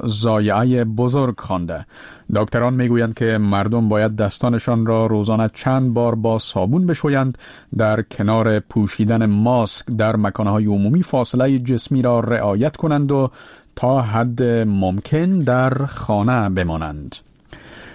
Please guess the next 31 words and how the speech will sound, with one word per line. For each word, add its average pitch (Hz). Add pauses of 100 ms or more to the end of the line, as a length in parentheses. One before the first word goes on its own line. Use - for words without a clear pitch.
(140)
سفارت 156
چین 175
در 131
لندن 113
اعلامیهٔ 113
مشترک 113
رهبران 110
هفت 107
کشور 113
صنعتی 113
جهان 113
یا 120
جی 113
هفت 139
را 135 (340)
مداخلهٔ 107
آشکار 147
در 127 (100)
امور 131
داخلی 117
چین 160
خوانده 143
و 131 (420)
این 101
گروه 131
را 127
به 113
دستکاری 110
سیاسی 123
متهم 117
کرده. 90